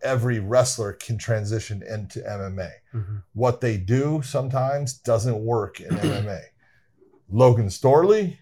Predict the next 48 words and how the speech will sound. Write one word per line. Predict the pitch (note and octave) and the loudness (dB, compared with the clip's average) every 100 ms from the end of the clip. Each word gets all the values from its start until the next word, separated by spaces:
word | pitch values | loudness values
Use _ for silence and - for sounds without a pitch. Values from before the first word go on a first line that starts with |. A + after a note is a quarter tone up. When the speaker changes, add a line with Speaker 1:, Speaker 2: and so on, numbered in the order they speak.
| - | -14
Speaker 2:
Yeah. | G#2 F#2 _ _ - _ _ _ | -12 -12 _ _ -20 _ _ _
Speaker 1:
is | A#2+ F#2 | -2 0
exceptional | A#2 - F#3 - - A2+ F2+ D2+ - _ - | 0 4 4 4 0 -8 -8 -12 -20 _ -6
Speaker 2:
Pico, | D#3 A#2+ | -2 0
Speaker 1:
with | G#2+ | 2
his | G#2+ | 2
Speaker 2:
same | G#2+ | 2
Speaker 1:
wrestling | G#2+ B2 G#2 G2 | 2 2 0 -2
Speaker 2:
thing. | F#2 | -6
Speaker 1:
in | |
Speaker 2:
Pico. | - C#3 A2 G#2 | -6 0 0 2
Speaker 1:
M | |
M | G#2 | 2
A. | |
Speaker 2:
Aaron | D3 E3+ | 4 4
Pico | F3+ G#3 F#3 | 6 6 8
Speaker 1:
Pico | F3+ D3+ | 8 6
Speaker 2:
is | B2 - - - | 4 -2 -6 -2
Speaker 1:
is | G#2+ | 0
exceptional | A#2+ - F#3+ E3 - A#2+ G2 | 4 6 8 6 2 -6 -6
with | G2 G2 | -6 -6
his | G2 | -4
wrestling | G#2 G2+ - F#2+ | -2 -4 -6 -10
in | G2 | -10
M | F#2 | -10
M | F2+ E2+ | -12 -16
A. | - _ - _ _ _ | -20 _ -20 _ _ _
There | B2 - | 0 4
are | B2 C3+ | 4 4
those | B2+ B2 | 4 2
guys | A2+ A#2 A#2 A2 | 2 2 2 2
that | |
are | A2 | 2
like | A2+ C3 B2+ | 4 2 2
that. | F#2 - A2 | -4 -6 -4
You | A2+ | -2
know, | A2+ | 0
Henry | A2+ C#3 C3+ | 0 0 2
Cejudo | - C#3+ F3+ C#3+ D#2 - _ _ _ | 4 8 10 8 6 0 _ _ _
is | A2+ B2+ | -2 0
exceptional | B2+ - F#3 - - G2 E2+ | 0 6 6 6 -2 -4 -4
with | G2 | -4
his | A#2 G2+ | -2 0
wrestling | A2+ G#2 G#2+ G2+ | 0 0 -4 -6
in | F#2 | -6
M | F#2 | -8
M | F2 | -10
A. | E2+ | -12